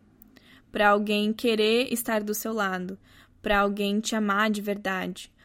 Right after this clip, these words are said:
pra alguém não te abandonar. Você é insuficiente e por isso as pessoas te abandonam, por exemplo. E aí leva, aí você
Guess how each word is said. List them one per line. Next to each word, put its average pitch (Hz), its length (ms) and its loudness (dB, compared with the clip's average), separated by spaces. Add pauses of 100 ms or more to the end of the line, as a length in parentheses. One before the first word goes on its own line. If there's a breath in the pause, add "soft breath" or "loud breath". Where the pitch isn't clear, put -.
(160 soft breath)
pra 190 140 0
alguém 190 440 -2
não 208 380 2
te 285 100 -2
abandonar. 240 540 0
Você 208 240 -6
é 214 80 0
insuficiente 262 880 -2
e - 20 -4
por 247 200 -4
isso 240 240 -4
as 247 80 -6
pessoas 220 440 -6
te - 120 -6
abandonam, 208 680 -2 (260)
por 196 140 -2
exemplo. 190 560 -6 (1120 loud breath)
E 247 80 4
aí 330 220 4
leva, 247 840 2
aí 226 180 2
você 269 280 2